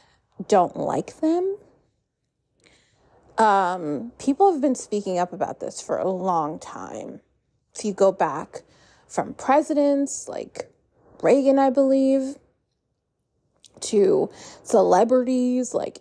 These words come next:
Angelina fucking Jolie, to, you know, anybody who has really seen what the fuck was going on prior to all of this has been saying things, but nothing, obviously nothing. I mean, even,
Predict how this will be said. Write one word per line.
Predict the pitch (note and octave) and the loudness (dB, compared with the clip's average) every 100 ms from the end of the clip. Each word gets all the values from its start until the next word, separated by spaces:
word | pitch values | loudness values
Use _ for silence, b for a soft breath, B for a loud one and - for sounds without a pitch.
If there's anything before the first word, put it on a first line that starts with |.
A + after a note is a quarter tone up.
| _ - | _ -6
Angelina | F3+ G#3 E3 - - | -6 -2 -4 -4 -10
fucking | - - B3+ | -12 -12 -12
Jolie, | - - - D4 C4+ B3 A#3+ A#3+ B3 _ _ _ _ _ _ | -10 0 2 4 4 2 2 0 -2 _ _ _ _ _ _
to, | - A3+ G3 G3+ F#3+ E3 E3 - | -10 -6 -2 -2 -2 -4 -8 -4
you | B3 | -2
know, | C4 A3 | 0 0
anybody | - D#4 G4 F#4+ D#4+ | 0 2 4 4 2
who | A#3+ C4+ B3+ | 0 -4 -2
has | B3+ G#3 | -6 -8
really | G3 A3 A#3+ C4 B3 | -4 -2 -2 -4 -6
seen | - - A3 C#4 F#3+ | -12 -6 -2 -2 -2
what | F3+ | -8
the | G3 | -10
fuck | - G#3 - | -8 -8 -8
was | G#3 | -2
going | G3+ F#3 | 0 0
on | F3+ G3+ - | -2 -4 -8
prior | - B3 E4 D#4 | 0 2 2 2
to | F3+ | 0
all | F#3 A2+ | 0 -4
of | - | -8
this | - - - - B B B B B | -12 -10 -12 -14 B B B B B
has | - C#4 | -4 0
been | B3+ C4+ | 0 -2
saying | - D4 E4+ C#4+ | 0 0 2 0
things, | - E2 B1 - G#3+ A3 | -2 -8 -8 -12 -6 -2
but | A3 G#3+ | 0 0
nothing, | A3+ A3 - F#3 C#3+ - - - | -2 -4 -4 -4 -4 -10 -14 -2
obviously | G3+ G3 G3 F3+ F3+ | -2 0 -4 -4 -8
nothing. | E3 F#3+ E3+ | -8 -8 -8
I | - | -4
mean, | B3 A#3+ | -4 -2
even, | B3+ C4 D4+ D4+ | -2 0 0 -2